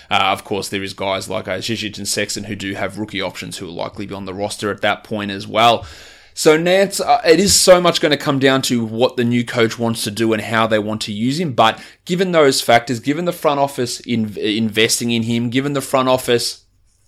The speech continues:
looking for a younger developmental type coach, I think we can expect a couple of top seventy years coming up from Nance.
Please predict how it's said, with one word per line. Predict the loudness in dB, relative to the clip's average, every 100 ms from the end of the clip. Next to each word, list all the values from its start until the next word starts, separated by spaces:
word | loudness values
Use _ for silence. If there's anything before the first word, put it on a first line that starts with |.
| _ -16 -6
looking | -4 -2 -4
for | 0 2 4
a | 2
younger | 0 0 2 0
developmental | -2 0 2 0 -2 -2 -2 -4
type | 0 0 0 2
coach, | 4 4 4 -6 -16 -20 0
I | 0
think | 2 0
we | -2
can | 2 2
expect | 2 0 4 2 0 -14 -2
a | -2
couple | 2 4 4 4 2
of | 2
top | 0 -2 2
seventy | 2 2 2
years | 2 0 0
coming | -2 -4 0
up | -2 -2
from | -2
Nance. | 0 0 0 -6